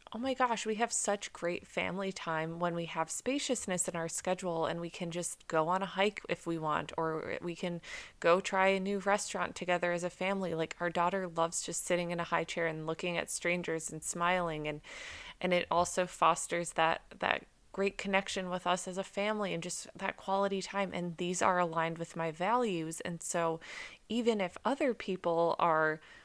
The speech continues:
you know, taking their kids to all these classes, maybe that's more of what they value.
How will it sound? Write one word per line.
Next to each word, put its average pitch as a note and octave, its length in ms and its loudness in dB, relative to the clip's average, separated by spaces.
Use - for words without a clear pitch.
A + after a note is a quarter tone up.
you F#3 120 0
know, E3 180 2
taking F3 320 0
their D#3 100 0
kids - 320 -4
to - 80 0
all D#3+ 140 2
these D#3 180 -2
classes, - 500 0
maybe A#3+ 360 2
that's C#4 320 0
more C4+ 160 0
of G#3+ 100 -4
what E3+ 200 0
they D#3+ 120 0
value. D3 560 -6